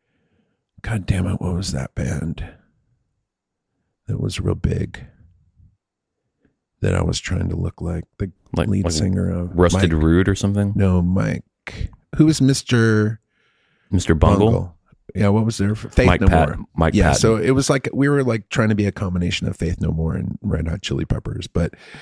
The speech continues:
Speaker 2: That's funny.
Speaker 1: the band, we weren't good. We didn't have any good songs.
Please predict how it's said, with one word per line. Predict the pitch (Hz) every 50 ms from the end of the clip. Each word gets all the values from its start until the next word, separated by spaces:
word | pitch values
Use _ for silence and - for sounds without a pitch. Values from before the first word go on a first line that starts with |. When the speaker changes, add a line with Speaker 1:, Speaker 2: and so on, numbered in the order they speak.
| - -
Speaker 2:
That's | 85 82 -
funny. | - - 71 73 76 73 69 71 - - - _ _
Speaker 1:
the | 135 131
band, | 123 147 165 165 165 160 147 - -
we | 120 135 143 160 165
weren't | 160 170 175 180 - -
good. | - 123 120 120 123 123 117 120 - - - -
We | 123 127
didn't | 127 135 131 123 127 127 - - _ -
have | - 120 113 110 110
any | 110 113 104
good | 95 104 98 90
songs. | - - 98 98 101 98 98 98 - -